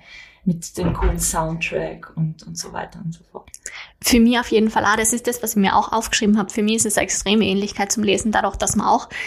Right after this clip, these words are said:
Speaker 2: man hat immer irgendwie eine Geschichte,
Speaker 1: Mhm.
Speaker 2: ähm,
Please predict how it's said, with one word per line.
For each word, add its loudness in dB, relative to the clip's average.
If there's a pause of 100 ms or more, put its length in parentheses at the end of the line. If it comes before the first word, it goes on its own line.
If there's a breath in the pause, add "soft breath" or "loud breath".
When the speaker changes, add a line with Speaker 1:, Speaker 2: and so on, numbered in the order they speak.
(140 loud breath)
Speaker 2:
man 6
hat 0
immer 6
irgendwie 2
eine 2
Geschichte, 2 (280 loud breath)
Speaker 1:
Mhm. 0
Speaker 2:
ähm, 6